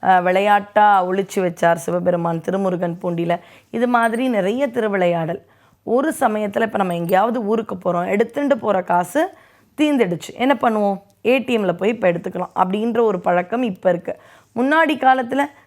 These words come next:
காசிக்கும் ராமேஸ்வரத்துக்கும் நம்ம முன்னோர்கள் எல்லாம் போனாங்க. எப்படி அந்த பணத்தை பாதுகாத்தாங்க, அதை கொண்டு போன பணத்தை எப்படி அவ்வளவு நாள் உபயோகிச்சாங்க, அதெல்லாம் பெரிய வியப்புக்குரிய விஷயமா இருக்கு. இப்ப சுந்தரருக்கு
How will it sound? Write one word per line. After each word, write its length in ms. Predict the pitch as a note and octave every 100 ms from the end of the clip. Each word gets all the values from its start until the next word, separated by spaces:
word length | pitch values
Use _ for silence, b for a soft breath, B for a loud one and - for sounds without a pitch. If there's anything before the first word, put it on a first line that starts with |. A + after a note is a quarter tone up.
| b -
காசிக்கும் 540 | G#3 G#3 C4 - A3
ராமேஸ்வரத்துக்கும் 800 | F#3 G3 B3 B3+ A#3 G#3+ A3 A#3+
நம்ம 200 | A#3+ G#3
முன்னோர்கள் 500 | F#3+ G3 A#3+ B3 A#3
எல்லாம் 320 | G3+ F#3+ A3+
போனாங்க. 360 | G3+ F3+ F3 E3+ B B B
எப்படி 440 | F#3 F#3+ - C#4+ C#4+
அந்த 200 | A3+ G3+
பணத்தை 400 | F3+ F#3+ - F#3+
பாதுகாத்தாங்க, 680 | F3+ F3 F#3 F#3 F3+ F3 E3
அதை 300 | F3+ F3 F3+ -
கொண்டு 360 | A3 B3 B3+
போன 360 | A#3 D4 D4+ D4+
பணத்தை 500 | - A3 G#3+ - C4+ C#4 b b b
எப்படி 520 | - G3 - C4 B3+
அவ்வளவு 640 | - F3+ F3 F#3+ C4+ C4+ A#3
நாள் 280 | G#3+ A#3+ G3
உபயோகிச்சாங்க, 640 | G#3 G3+ G3 - F3+ E3+
அதெல்லாம் 440 | F#3 F#3 C4 C4+
பெரிய 380 | - G3+ B3+ D4
வியப்புக்குரிய 760 | A3 G#3+ B3 D4+ A#3 A3 G3 F#3+
விஷயமா 440 | F3+ - F3 G3
இருக்கு. 280 | F#3+ F3+ - _ b b b
இப்ப 280 | b A3 A3+ -
சுந்தரருக்கு 580 | B3 C4+ D4 B3+ F3+ -